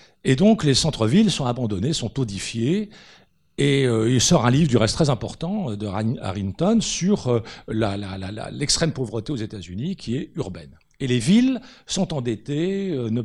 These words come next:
ne fonctionnent plus, et cetera. Donc, les crises urbaines, et c'est des mégalopoles quand même qui se constituent, qui continuent à vivre,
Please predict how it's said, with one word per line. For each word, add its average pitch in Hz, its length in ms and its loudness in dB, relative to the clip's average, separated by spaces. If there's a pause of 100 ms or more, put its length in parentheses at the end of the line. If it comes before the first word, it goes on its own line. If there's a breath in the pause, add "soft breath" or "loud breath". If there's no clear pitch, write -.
ne 113 140 -6
fonctionnent 107 400 -8
plus, 139 160 -12
et 143 40 -10
cetera. - 300 -16 (540 soft breath)
Donc, 185 240 6
les 170 140 4
crises 170 260 -2
urbaines, 185 560 0 (480 soft breath)
et 170 100 0
c'est 175 120 4
des 165 100 0
mégalopoles 160 640 -2
quand 143 80 -6
même 175 180 -2
qui 127 180 -12
se - 220 -6
constituent, 147 680 -8
qui - 140 -16
continuent 135 400 -8
à 104 80 -8
vivre, 190 380 -8